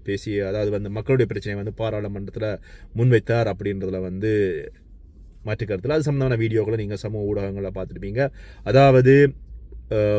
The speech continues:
புத்தளம் சம்பந்த-, புத்தளம் வைத்தியசாலை தரம் உயர்த்துவது சம்பந்தமான பிரச்சனைகள் பேசப்பட்டது. முஸ்லிம் மக்களை வந்து,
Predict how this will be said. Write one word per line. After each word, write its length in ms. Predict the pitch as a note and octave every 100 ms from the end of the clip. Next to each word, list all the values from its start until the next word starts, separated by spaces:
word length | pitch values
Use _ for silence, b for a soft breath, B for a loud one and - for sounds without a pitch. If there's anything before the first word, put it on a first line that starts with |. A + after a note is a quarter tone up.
| F#2+
புத்தளம் 500 | D3 - D#3 D3+ D3
சம்பந்த-, 460 | - B2 A#2+ A#2
புத்தளம் 440 | A2 A#2 B2+ B2 A#2
வைத்தியசாலை 840 | A2+ A#2 B2 A#2 A2 A2 A2 B2 A#2
தரம் 260 | G#2+ A2 B2
உயர்த்துவது 480 | A#2+ A2+ A2 G#2+ G2+
சம்பந்தமான 680 | G#2 G2+ G2 G2 G2 G2+
பிரச்சனைகள் 640 | - G#2 A#2 G#2+ G#2+ A#2 A2 B B -
பேசப்பட்டது. 540 | A#2 A#2 G#2+ G2 G#2+
முஸ்லிம் 400 | A2 A#2+ D#3 D3
மக்களை 420 | B2 A2 A2+ G#2+
வந்து, 400 | G#2 G2+ G2 G2